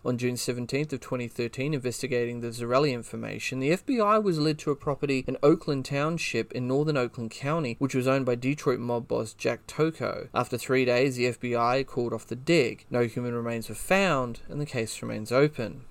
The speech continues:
Thomas Andretta, who died in twenty nineteen, and his brother Stefan, who reportedly died of cancer in two thousand, were named by the F B I as suspects. Both were New Jersey Teamsters and reputed Genovese crime family mob associates. The F B I called Thomas Andretta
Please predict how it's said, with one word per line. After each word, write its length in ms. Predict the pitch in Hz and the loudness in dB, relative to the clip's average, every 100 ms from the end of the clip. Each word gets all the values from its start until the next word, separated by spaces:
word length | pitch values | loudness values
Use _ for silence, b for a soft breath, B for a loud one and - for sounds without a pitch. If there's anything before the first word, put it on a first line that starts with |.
| - - | -16 4
Thomas 340 | 185 285 - | 6 6 4
Andretta, 440 | 247 180 175 165 | 2 6 6 8
who 120 | 151 143 | 6 6
died 260 | 143 143 | 6 6
in 80 | 135 | 2
twenty 240 | - 139 | -2 -2
nineteen, 500 | 131 120 117 - 139 | 0 -2 -2 -4 -2
and 140 | 151 127 | -2 -2
his 120 | 120 | -2
brother 260 | 120 117 113 | 0 0 -2
Stefan, 400 | - 127 165 147 | 0 0 0 0
who 80 | |
reportedly 520 | 123 117 131 120 117 113 | 0 -2 -4 -4 -4 -2
died 220 | 117 117 | -2 -4
of 80 | 113 | -6
cancer 380 | 127 110 - | -6 -8 -8
in 40 | 113 | -10
two 160 | - | -8
thousand, 680 | 107 - 131 147 156 113 107 | -8 -2 2 2 2 -4 -2
were 100 | 151 | 2
named 360 | 147 170 269 240 | 6 6 6 4
by 100 | 175 | 4
the 140 | 147 | 4
F 120 | 139 - | 0 0
B 160 | 131 | 0
I 180 | 117 117 | 2 2
as 120 | 113 | -2
suspects. 880 | - 156 - - - - - - - | 2 2 2 -2 -6 -6 -8 -12 4
Both 240 | 123 120 | 6 6
were 80 | 127 | 0
New 180 | 123 123 | -2 -2
Jersey 360 | 120 113 117 113 | -2 -4 -4 -6
Teamsters 500 | 123 117 110 156 131 | -4 -4 -2 -4 -2
and 100 | 120 | -6
reputed 440 | 113 - 120 117 | -4 -2 -2 -2
Genovese 580 | 120 120 113 117 113 - | -4 -2 -2 -4 -4 -10
crime 340 | - 120 120 | -4 -2 -2
family 320 | 117 117 113 | -4 -4 -2
mob 220 | 113 131 156 | 0 2 2
associates. 800 | - 127 110 - 113 - - - | 0 0 0 -2 -6 -6 -8 4
The 120 | 131 | 4
F 120 | 123 | 6
B 120 | 127 | 4
I 160 | 123 120 | 4 4
called 240 | - 117 | 0 -4
Thomas 320 | - 120 113 120 | -4 -6 -6 -6
Andretta 420 | 117 117 117 | -4 -2 -2